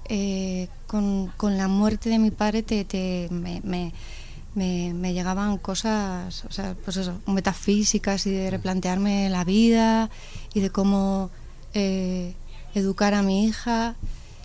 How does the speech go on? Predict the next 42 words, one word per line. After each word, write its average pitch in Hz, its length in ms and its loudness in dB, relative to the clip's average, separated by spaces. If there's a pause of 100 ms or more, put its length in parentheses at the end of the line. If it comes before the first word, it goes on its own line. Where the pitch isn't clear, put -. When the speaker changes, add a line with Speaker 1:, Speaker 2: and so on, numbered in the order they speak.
(280)
Speaker 1:
y, 185 920 -2 (300)
y 220 120 0
al 196 100 2
final, 190 440 2 (360)
ya 208 100 2
te 196 120 0
digo 190 140 2
que 185 180 0 (500)
me 202 160 4
quedo 214 260 4
con 220 140 6
esa 214 240 6
parte 208 280 4
de, 202 240 2
de 185 140 0
ser 196 220 0
un 214 120 6
enlace 190 320 2
entre 214 200 4
ellos 180 200 0
dos, 185 180 -2
porque 190 240 0
ellos 196 280 2
al 202 140 0
final 202 260 6
nunca 202 180 6
se 196 120 0
conocieron, 214 640 2 (1200)
quizá 214 280 6
en 220 60 8
otro 208 200 2
espacio-tiempo, 220 880 2 (520)
ojalá, 214 500 4
Speaker 2:
Quizás. - 720 -12
Speaker 1:
que 202 100 -2
ta-, 202 180 8 (140)
también 202 240 8
lo 226 80 10
pienso 220 260 8
a 196 60 6
veces, 190 320 0
¿eh? 226 100 0